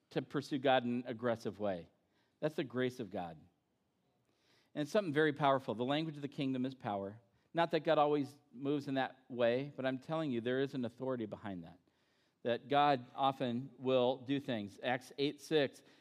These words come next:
it says, "When the crowds heard Philip and they saw the signs he performed, they all played, paid close attention to what he said."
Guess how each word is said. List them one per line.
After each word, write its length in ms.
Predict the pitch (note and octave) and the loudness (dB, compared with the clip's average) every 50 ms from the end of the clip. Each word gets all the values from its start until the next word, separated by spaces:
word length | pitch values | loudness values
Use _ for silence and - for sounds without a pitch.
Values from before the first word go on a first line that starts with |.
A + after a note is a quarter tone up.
| _ _ | _ _
it 120 | - D3+ C#3+ | -4 -4 -2
says, 240 | - F3+ E3 C#3+ C#3+ | 0 -2 -2 0 -2
"When 160 | D#3+ E3 D#3+ | -2 -2 -2
the 80 | D3 | -2
crowds 520 | B2+ - - - F3+ F#3 F#3+ G3 G3 F#3 E3 | -4 -6 -2 2 4 4 6 4 2 0 -4
heard 320 | D3+ E3+ D#3+ D#3+ D#3 C#3+ | 0 2 2 2 2 -2
Philip 380 | - - C3+ B2+ C3 C3 B2+ C3+ | -2 2 4 4 4 4 2 0
and 100 | C3+ C3+ | -2 -2
they 100 | C3 B2+ | -2 -2
saw 380 | C3 - - D#3 D3+ D3+ D#3 | -4 0 4 6 8 8 6
the 120 | D#3 D3+ C#3 | 6 2 -2
signs 400 | - - D#3+ D#3+ D#3+ D#3+ C#3+ - | -2 0 0 0 0 -2 -2 -4
he 80 | D3 | -4
performed, 640 | C3+ C#3 B2+ A#2+ - - D3 D3+ C#3+ B2+ A#2 A#2 - - - - - _ _ _ | -2 -2 -4 -6 -4 -2 0 2 2 2 0 -2 -4 -8 -18 -20 -20 _ _ _
they 140 | - D#3+ F3 | 4 4 4
all 220 | - F#3 F3 G3 G#3 | 6 6 6 6 4
played, 280 | G3+ - F3+ F3+ D#3+ D#3+ - _ _ _ | 4 2 2 2 2 -2 -10 _ _ _
paid 240 | - F#3+ E3+ D3+ C#3 | -2 0 0 0 -2
close 340 | - - F3+ E3+ F3+ F3 - | -4 2 4 4 4 4 2
attention 680 | G#3 F#3+ - - A3+ A#3 A#3 A3+ - D#3+ D3+ E3+ G3 F#3+ - - _ _ - | -2 -4 0 0 0 0 0 0 0 0 0 0 -2 -6 -10 -20 _ _ 2
to 80 | G#3+ | 4
what 180 | G#3 G3+ G#3+ A3 | 6 6 6 6
he 80 | A3+ G#3 | 4 0
said." 440 | - - C4 D4 C4 C#3+ B2 - | 2 4 6 8 8 6 6 4